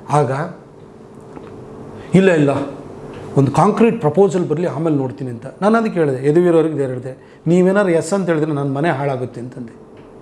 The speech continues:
"ನಿಮ್ಮನ್ನು ಇಟ್ಕೊಂಡು ಆ ಪಾ-, ಪಾಲಿಟಿಕ್ಸ್ ನಡೀತಾ ಇದೆ" ಅಂತಂದೆ. ಆಗ, "ಇಲ್ಲ, ಇಲ್ಲ, ಹಾಗಾಗಕ್ಕೆ ಬಿಡಲ್ಲ" ಅಂದರು. ಅದಾದಮೇಲೆ ಚಿ-, ಟಿಕೆಟ್ ಅನೌನ್ಸ್ ಆಯಿತು, ಅವರಿಗೆ ಅನೌನ್ಸ್ ಆಯಿತು.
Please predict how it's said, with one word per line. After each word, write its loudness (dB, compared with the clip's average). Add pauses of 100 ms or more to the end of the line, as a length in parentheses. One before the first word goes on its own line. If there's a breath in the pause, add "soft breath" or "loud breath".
(720)
"ನಿಮ್ಮನ್ನು 6
ಇಟ್ಕೊಂಡು 2
ಆ 4
ಪಾ-, -2
ಪಾಲಿಟಿಕ್ಸ್ 0
ನಡೀತಾ -6
ಇದೆ" -6
ಅಂತಂದೆ. -10 (880 loud breath)
ಆಗ, 4 (300)
"ಇಲ್ಲ, 8
ಇಲ್ಲ, 2
ಹಾಗಾಗಕ್ಕೆ 2
ಬಿಡಲ್ಲ" -8
ಅಂದರು. -14 (680 loud breath)
ಅದಾದಮೇಲೆ 2
ಚಿ-, 0
ಟಿಕೆಟ್ 0
ಅನೌನ್ಸ್ -2
ಆಯಿತು, -4
ಅವರಿಗೆ 2
ಅನೌನ್ಸ್ -2
ಆಯಿತು. -4